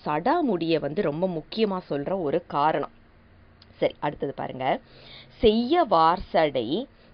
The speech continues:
தெய்வ சிகாமணி." யார் என்றால் எங்கள் சிவபெருமான். அவன் பாத-, அவனுடைய திருப்பாதங்களை போற்றுகின்ற வாதவூர்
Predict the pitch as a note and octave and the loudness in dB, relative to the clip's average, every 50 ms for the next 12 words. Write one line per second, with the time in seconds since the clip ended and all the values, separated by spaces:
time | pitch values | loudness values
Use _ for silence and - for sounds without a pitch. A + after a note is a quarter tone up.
0 | - D#3+ D#3 F#3+ G3+ A#3+ C4+ C#4 A#3+ G#3 A3+ C#4 - - - F#3+ D#3+ - F3+ F3 | -8 4 4 6 6 6 6 4 2 2 0 -2 -4 -4 -6 -8 -6 -2 0 0
1 | E3 E3 E3 E3 D3+ C#3+ D3 D#3 - - - - - - - - D#3 D#3 D3+ F3 | 2 2 0 0 -2 -2 -2 -4 -4 -8 -16 -20 -20 -20 -6 -2 0 2 2 2
2 | G#3 G#3 F3+ D#3+ D3+ C#3+ - C#3+ C#3+ G3 A#3 G3+ D#3 D#3 C#3+ C#3+ C3 C#3 - - | 2 2 0 0 0 -2 -2 -2 0 2 2 2 0 2 0 -2 -2 -4 -6 -4
3 | D#3 D3 D#3+ E3 F#3 F3 D#3 D3+ C#3+ C#3 C3 B2 C3+ E3 F#3+ - - - - - | -2 -2 0 0 0 -2 -2 -2 -4 -6 -6 -4 -4 -4 -6 -8 -14 -20 -20 -12
4 | - C#3 C#3 C#3+ D3+ D3+ C#3+ C#3 C3+ C#3 D#3 G#3 A#3+ B3+ A#3 - - - - - | -4 -2 -2 -2 0 -2 -4 -4 -4 -4 -4 -2 -4 -4 -6 -10 -18 -20 -20 -20
5 | - - _ _ _ _ - G#3+ F#3 F#3+ G#3+ B3 D4 E4+ F4 E4+ D4 - - D3+ | -20 -20 _ _ _ _ 0 4 6 8 8 8 8 6 6 4 0 0 2 2
6 | E3+ F3 G#3 A3+ A#3 A3+ G#3+ G#3 G3 F#3 G#3 A3+ D4+ F#4 - - - A3 G3 A3 | 4 6 6 6 6 4 2 0 0 0 0 0 0 -2 -2 0 2 4 4 4
7 | A#3 - - - A#3 A3 G#3 G#3 G3+ G#3+ G#3 G#3+ G#3 A3 A3+ A#3+ D#4 F#4+ G4 - | 2 0 2 4 6 6 6 6 6 4 4 4 4 4 4 4 4 2 0 2
8 | - G#3+ G#3 G#3 - - A3+ A3 A3+ A3 A3+ B3 A#3 A#3+ A#3+ D#4+ G#4+ A4+ C#4+ G3 | 4 4 4 4 2 -4 -6 -4 -2 -2 0 0 0 0 0 0 0 0 0 -2
9 | D3 D3 E3 G3 F#3+ G3 F3+ D#3 C#3 C#3+ D3+ D#3+ F#3 C4+ | 0 2 2 4 4 4 4 4 2 0 0 0 0 0